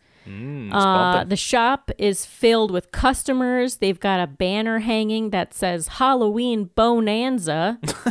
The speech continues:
Speaker 1: <laughs>
Speaker 2: with the letters <laughs> spelled out in skeleton, like, paper bones. <laughs>
Speaker 1: Sure.
Speaker 2: Anya's rocking short shorts,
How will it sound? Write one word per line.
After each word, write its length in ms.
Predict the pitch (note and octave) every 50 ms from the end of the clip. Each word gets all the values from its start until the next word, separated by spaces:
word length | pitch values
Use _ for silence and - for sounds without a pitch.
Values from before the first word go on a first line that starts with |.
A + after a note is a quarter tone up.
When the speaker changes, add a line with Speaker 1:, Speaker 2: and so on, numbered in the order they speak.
| - - -
Speaker 1:
<laughs> 480 | - _ _ _ _ _ _ _ _ -
Speaker 2:
with 280 | E3 A3+ C4+ - -
the 80 | - G#3+
letters 440 | G3 G3+ G#3+ A3 A3+ A#3 A#3 A3 -
<laughs> 0 |
spelled 380 | - - C4+ G#3 A#3+ G#3+ F3+ -
out 120 | - C4 A#3
in 120 | A3+ B3
skeleton, 800 | - - - - - - - C4 B3 - - - A3+ G3+ G3+ F#3+ - _ _
like, 260 | - G3 F#3+ F3+ - -
paper 300 | - A3 G#3+ - F#3 F#3
bones. 680 | E3 G3+ F#3+ - - A3+ F3+ G3+ A#3+ B3+ - - - -
<laughs> 0 |
Speaker 1:
Sure. 520 | - D#4 - F#2 G#2 A#2+ C#3+ C3 G#2 - - _ _ _ _ _ _ - - - - - - - - - - -
Speaker 2:
Anya's 460 | - G#3+ A#3 B3 A#3+ A#3+ A#3+ G#3 G#3
rocking 540 | G3+ G#3 G3 G3+ A3+ - - G#3 G3+ G3 F#3
short 340 | - - - C4 B3+ A3+
shorts, 680 | - - - - B3 B3 B3 B3 B3+ - - - - -